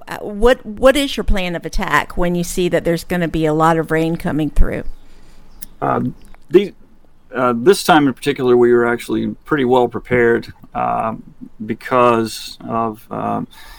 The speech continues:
Speaker 2: you know, going through this a few times before, a great example being last fall, uh, with, uh, I think it was Douglas, maybe the, the storm that came
Speaker 1: Yeah,
Speaker 2: through.
Speaker 1: it was amazingly
Speaker 2: Uh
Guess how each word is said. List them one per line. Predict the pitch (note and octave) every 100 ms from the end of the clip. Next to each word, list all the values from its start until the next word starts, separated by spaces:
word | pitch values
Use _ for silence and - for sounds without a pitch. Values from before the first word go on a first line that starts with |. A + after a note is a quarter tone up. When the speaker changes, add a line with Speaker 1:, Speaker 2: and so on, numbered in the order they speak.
| - - - - - - _
Speaker 2:
you | -
know, | A2 G#2+ G#2+
going | B2+ C3+
through | A#2+ A#2+
this | A#2+ G#2+
a |
few | -
times | A2+ A2+ A2 A2
before, | - - B2 A#2
a | G#2+
great | A2+ A2+
example | G#2 A2 A#2 A2
being | G#2+ A2+ A2+ A2+ G#2+
last | A2+ A2+ -
fall, | - A#2+ A#2 A2+ A2+ - -
uh, | A2+ A2 A2 G#2+
with, | A2 G#2+ A2+
uh, | A2 G2+
I | -
think | G#2 A2 G#2+
it | -
was | G2+ G2+ - - _ _ _ _
Douglas, | A#2 A2+ G#2 G#2 - - -
maybe | A2+ A2 A2
the, | A2 A2 G#2+ -
the | G#2+ G#2
storm | - A#2 A2+ A2+
that | -
came | - A#2 A2
Speaker 1:
Yeah, |
Speaker 2:
through. | D#2+ A2+ A#2 A2
Speaker 1:
it |
was | F#3 F#3
amazingly | F3+ F3+ F3+ F3 E3 - E3+ E3+ E3+ D#3+ E3 -
Speaker 2:
Uh | -